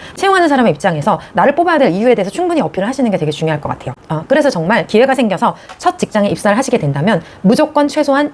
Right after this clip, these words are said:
일 년은 버티세요. 왜냐면 병원이라는 곳은 되-, 굉장히 특수한 조직이기 때문에 병원만의 문화가 있고 병원만의 시스템이 있습니다. 병원의 문화와 시스템을 이해하는데 제가 봤을 땐 최소 일 년이라는 시간이 필요해요. 그렇기 때문에 일 년 전에 포기를 하시고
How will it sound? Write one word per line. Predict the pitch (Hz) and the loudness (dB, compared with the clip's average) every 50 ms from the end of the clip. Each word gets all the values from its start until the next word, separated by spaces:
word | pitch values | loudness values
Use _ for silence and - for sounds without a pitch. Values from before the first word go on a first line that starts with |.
| - - | -4 -2
일 | 285 320 | 0 2
년은 | 302 262 233 | 2 2 0
버티세요. | - 156 143 170 139 143 139 139 - - - - - - - | -2 -4 -6 -4 -4 -4 -6 -8 -10 -16 -20 -20 -20 -8 0
왜냐면 | - 202 254 269 254 311 254 | 2 2 4 4 4 2 2
병원이라는 | 220 - - 202 202 269 302 294 269 254 226 208 | 0 0 0 2 4 4 4 4 4 2 2 2
곳은 | 190 185 - 202 190 190 - | 0 0 0 0 -2 -2 0
되-, | - 175 | 0 -2
굉장히 | - - 185 170 202 196 | 0 0 -2 0 0 0
특수한 | 196 - 381 - - 415 381 | -2 -4 -6 -2 -2 -2 0
조직이기 | - 180 165 208 180 190 160 | 0 0 0 0 0 0 -4
때문에 | 170 - 156 147 165 220 220 214 - - - - | -2 -2 -2 0 2 2 2 0 -2 -8 -14 -2
병원만의 | - 202 220 254 240 226 214 196 | 0 2 4 4 4 2 2 0
문화가 | 156 151 175 214 233 196 | 0 0 -2 0 0 0
있고 | 175 165 - - - 262 285 294 | -2 -2 -4 -2 2 2 2 2
병원만의 | - 175 180 190 180 165 165 | 2 0 -2 0 0 -2 -2
시스템이 | - 320 320 - 311 285 208 | -2 -2 -4 -2 -2 -2 -2
있습니다. | 160 - 175 160 143 147 147 147 - - - - - - | -2 -4 -4 -4 -4 -4 -6 -6 -8 -14 -20 -20 -8 -2
병원의 | - 202 226 233 | 2 2 4 4
문화와 | 190 165 185 220 214 | 2 0 0 -2 -2
시스템을 | - 320 320 - 294 254 - | -2 -4 -2 0 0 0 2
이해하는데 | 160 175 214 214 254 240 160 - 208 170 - - - | 2 0 0 0 -2 -2 0 0 0 0 -2 -10 -8
제가 | - - 196 262 | -2 2 2 2
봤을 | 262 247 - 202 | 2 0 -2 -2
땐 | - 180 | -2 -2
최소 | 180 - 277 - 285 285 | -2 0 0 0 0 0
일 | - 285 | 0 0
년이라는 | 330 330 262 190 180 | 2 2 2 0 -2
시간이 | - - 185 175 | -4 -4 -6 -2
필요해요. | 165 247 226 170 151 147 - - - - | -2 0 0 0 -2 -4 -8 -14 -12 -2
그렇기 | - 233 226 277 - | -2 0 0 2 0
때문에 | 226 214 208 | 2 2 2
일 | - 294 330 | 2 2 2
년 | 339 330 330 | 2 2 0
전에 | 311 180 170 202 240 254 247 | 0 0 0 2 2 0 0
포기를 | - 277 285 277 262 | 0 0 2 2 0
하시고 | 233 - 233 226 262 269 | 0 -2 2 2 2 2